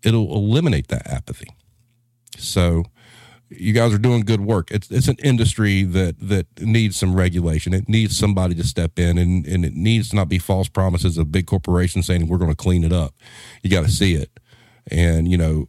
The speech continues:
Manny, to your point about Mortal Kombat, you know, that is something I had never thought of. The P T S D that comes along with that, because that's a lot of vile content that you have to examine to create a game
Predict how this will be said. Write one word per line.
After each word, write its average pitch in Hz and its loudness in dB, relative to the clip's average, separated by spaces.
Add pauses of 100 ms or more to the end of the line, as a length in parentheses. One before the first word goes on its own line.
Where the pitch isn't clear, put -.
Manny, 101 0 (340)
to 92 -2
your 113 2
point 113 0
about 90 -4
Mortal 98 -2
Kombat, 95 -2
you 95 -2
know, 95 2
that 113 0
is 113 0
something 110 0
I 98 2
had 98 2
never 101 0
thought 90 0
of. 69 -6 (1080)
The - 0
P 107 2
T 107 2
S 101 0
D 107 2
that 98 -2
comes 101 0
along 98 2
with 98 2
that, 104 0
because 90 -2
that's 123 0
a 92 -2
lot 95 0
of 87 2
vile 87 -2
content 92 0 (500)
that - 2
you 98 4
have 110 2
to 85 0
examine 82 0 (180)
to 110 2
create 113 0
a 92 -4
game 87 0